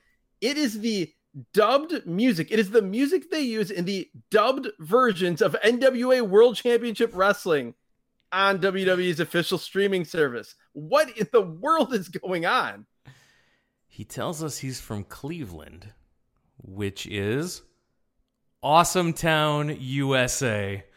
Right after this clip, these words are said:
Speaker 2: and he's wild and young. This is the worst.
Speaker 1: He
Speaker 2: He's
Speaker 1: calls himself
Speaker 2: <laughs>
Speaker 1: Mantastic.
Speaker 2: Man, Mantastic is how he describes himself.
Speaker 1: He also says, and this is a direct quote,
Speaker 2: Wow.
Speaker 1: not off his Tinder profile,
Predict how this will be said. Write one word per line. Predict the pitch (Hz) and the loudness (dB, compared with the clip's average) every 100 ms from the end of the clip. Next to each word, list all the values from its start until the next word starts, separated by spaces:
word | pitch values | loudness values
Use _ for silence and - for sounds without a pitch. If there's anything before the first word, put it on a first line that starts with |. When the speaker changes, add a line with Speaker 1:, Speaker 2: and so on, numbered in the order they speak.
| _ _ _ _ _ _ | _ _ _ _ _ _
Speaker 2:
and | 120 117 110 | -8 -6 -6
he's | 107 98 | -6 -10
wild | 92 92 85 85 | -6 -6 -6 -10
and | 85 | -10
young. | 87 80 85 - - - | -10 -12 -14 -20 -20 -16
This | 117 120 - | -8 -8 -6
is | 123 107 | -8 -8
the | 107 | -10
worst. | 90 82 82 - - _ - - - | -10 -10 -12 -18 -20 _ -20 -20 -14
Speaker 1:
He | - 190 151 | -2 0 0
Speaker 2:
He's | 131 - | -2 -6
Speaker 1:
calls | 190 214 254 240 | -4 0 0 0
himself | 247 196 226 202 202 - - - | -4 -2 0 0 -2 -6 -20 -20
Speaker 2:
<laughs> | _ - | _ -10
Speaker 1:
Mantastic. | 113 143 196 311 339 302 175 147 120 123 139 | -2 2 4 4 0 0 2 0 -2 -6 -4
Speaker 2:
Man, | 147 165 180 190 - _ _ _ _ _ - | -6 -8 -8 -10 -12 _ _ _ _ _ -18
Mantastic | 107 101 110 117 135 156 175 185 - _ - - 147 147 147 - 82 - _ _ - | -14 -8 -6 -4 -2 -4 -4 -8 -14 _ -20 -6 -2 -2 -4 -8 -12 -12 _ _ -10
is | 117 95 | -8 -4
how | 127 123 | -4 -2
he | 117 | -4
describes | 117 107 - 117 113 104 | -8 -10 -10 -6 -6 -8
himself. | 95 - 85 - _ _ _ _ | -14 -16 -18 -20 _ _ _ _
Speaker 1:
He | - 202 - | -12 -10 -2
also | 170 196 - 226 | 2 2 4 2
says, | - - 202 170 165 | 2 0 2 4 2
and | - 160 | -2 -2
this | 190 294 | 0 -2
is | 262 | -6
a | |
direct | 208 202 190 185 | -4 -2 -2 -2
quote, | 175 156 156 | 0 0 0
Speaker 2:
Wow. | 139 | -4
Speaker 1:
not | 151 220 202 | 0 0 0
off | 220 226 | -4 -4
his | 226 - | -10 -10
Tinder | - 262 240 | -8 -4 -4
profile, | 190 160 139 139 131 127 127 | -2 -4 -2 -4 -4 -4 -8